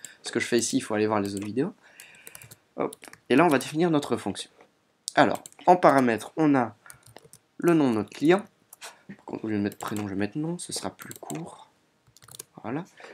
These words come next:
Et là, ça va être l'âge. Ok. Et dans notre fonction, qu'est-ce qu'on va créer ? On va créer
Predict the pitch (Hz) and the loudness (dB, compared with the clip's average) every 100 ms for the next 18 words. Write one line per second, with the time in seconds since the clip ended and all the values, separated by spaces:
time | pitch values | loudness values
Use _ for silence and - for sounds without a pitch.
0 | - - 185 139 170 - 135 - 95 95 | -6 2 8 8 8 4 -2 0 -4 -4
1 | - _ _ _ _ _ - - - - | -12 _ _ _ _ _ -20 -20 -20 -20
2 | - - _ _ _ - - _ - - | -20 -20 _ _ _ -12 -12 _ -20 -20
3 | _ _ - - - - - - - _ | _ _ -20 -20 -20 -20 -20 -20 -20 _
4 | _ _ - _ - 220 196 - 117 - | _ _ -20 _ 8 8 8 4 0 2
5 | 202 240 - 135 113 - 110 120 160 175 | 4 2 4 4 2 0 2 4 4 2
6 | - - 117 | 0 -6 -6